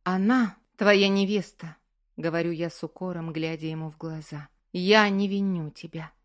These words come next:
Я знала про Лейлу, но всё равно согласилась поехать с тобой в пустыню. С моей стороны это тоже было плохо». «Так, стоп!» Амир хмурит брови. «Что за чушь?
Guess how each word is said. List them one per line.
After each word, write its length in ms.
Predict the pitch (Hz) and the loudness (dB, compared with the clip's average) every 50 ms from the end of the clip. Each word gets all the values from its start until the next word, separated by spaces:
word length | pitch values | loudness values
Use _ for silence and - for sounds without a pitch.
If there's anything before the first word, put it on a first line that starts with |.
| _ _ _ | _ _ _
Я 200 | 160 175 202 208 | -2 -2 0 0
знала 460 | 185 185 196 196 196 185 160 151 160 | 0 0 0 0 0 -2 -4 -6 -8
про 180 | - 165 160 | -8 -8 -8
Лейлу, 420 | 160 165 165 160 156 156 165 165 - _ _ _ _ _ _ _ _ _ _ | -6 -4 -4 -4 -6 -6 -8 -10 -12 _ _ _ _ _ _ _ _ _ _
но 180 | 196 196 208 | 0 2 2
всё 260 | 214 - - - 262 247 | 0 0 0 0 2 2
равно 400 | 240 233 208 202 196 190 185 180 | 4 2 2 2 2 2 0 0
согласилась 720 | - - 185 185 190 185 180 - - - 160 160 160 - - | -2 -2 0 0 0 0 -2 -6 -8 -6 -6 -6 -6 -8 -6
поехать 440 | _ 160 160 165 180 - - 170 - | _ -4 -2 -2 -4 -4 -6 -10 -8
с 60 | - | -8
тобой 220 | - 165 160 170 | -8 -4 -4 -6
в 80 | 165 - | -6 -6
пустыню. 580 | - 175 - - - 180 170 160 151 151 147 - _ _ _ _ _ _ _ _ _ | -10 -12 -12 -8 -6 -4 -4 -4 -4 -8 -10 -14 _ _ _ _ _ _ _ _ _
С 120 | - - | -4 0
моей 320 | 226 247 240 240 262 277 | 2 4 4 4 4 2
стороны 540 | 240 - - 220 226 220 220 233 262 240 214 | 0 0 2 2 4 4 4 4 4 4 2
это 220 | 202 202 - 208 202 | 0 0 -4 -8 -8
тоже 440 | - _ - 262 233 190 165 170 | -6 _ -2 0 0 0 -2 -6
было 280 | 165 151 170 170 165 175 | -8 -6 -6 -6 -6 -8
плохо». 540 | 170 _ - 175 165 151 151 - - - - _ _ _ _ _ _ _ | -10 _ -10 -8 -8 -8 -10 -14 -20 -20 -20 _ _ _ _ _ _ _
«Так, 500 | - 175 175 170 175 175 170 170 175 - | 8 10 12 12 12 12 12 10 6 0
стоп!» 500 | - - - _ 202 160 135 - - - - - - - _ _ _ | -10 -16 0 _ 4 4 4 2 -6 -18 -20 -20 -20 -20 _ _ _
Амир 460 | - 156 156 151 156 160 170 170 165 | -4 -4 -2 -2 -4 -4 -4 -6 -8
хмурит 480 | - - 170 165 165 165 160 160 151 147 | -8 -8 -6 -6 -4 -4 -6 -6 -8 -8
брови. 440 | 143 160 156 139 131 131 139 127 - _ _ _ _ | -10 -10 -8 -8 -10 -12 -14 -16 -18 _ _ _ _
«Что 460 | - - - - 185 175 180 190 185 | -16 -16 0 6 8 8 10 8 8
за 140 | 170 190 202 | 4 2 -2
чушь? 540 | 202 - - - 170 131 - - - - | -2 -6 -6 -6 -8 -8 -8 -12 -14 -14